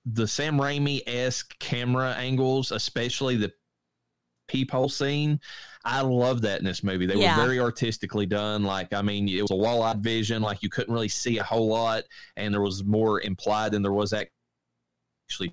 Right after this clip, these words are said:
Speaker 1: shown in that particular instance. But what they, how they showed it was, like, very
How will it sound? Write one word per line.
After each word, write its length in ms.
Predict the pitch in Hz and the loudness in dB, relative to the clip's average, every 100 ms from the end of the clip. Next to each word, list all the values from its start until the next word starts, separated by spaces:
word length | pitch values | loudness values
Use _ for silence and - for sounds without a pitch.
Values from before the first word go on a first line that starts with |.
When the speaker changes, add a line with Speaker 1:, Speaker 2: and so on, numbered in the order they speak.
| 101 | -4
Speaker 1:
shown 220 | 110 117 | -2 0
in 80 | 117 | 0
that 240 | 120 - | -2 -8
particular 460 | _ 131 123 117 120 | _ -6 -2 -2 0
instance. 400 | 123 - 123 120 | -2 -4 -6 -6
But 280 | - 104 117 | -4 -4 -2
what 220 | 113 - | -4 -2
they, 160 | 110 | -6
how 220 | 95 123 117 | -2 -2 0
they 100 | 98 | -2
showed 360 | - 98 95 | -4 -2 0
it 160 | 85 - - - - | -2 -6 -12 -20 -8
was, 280 | 110 104 95 | -2 0 0
like, 240 | 104 104 101 | 0 -2 -4
very 720 | 101 113 113 107 104 101 85 | -2 0 2 2 2 0 -2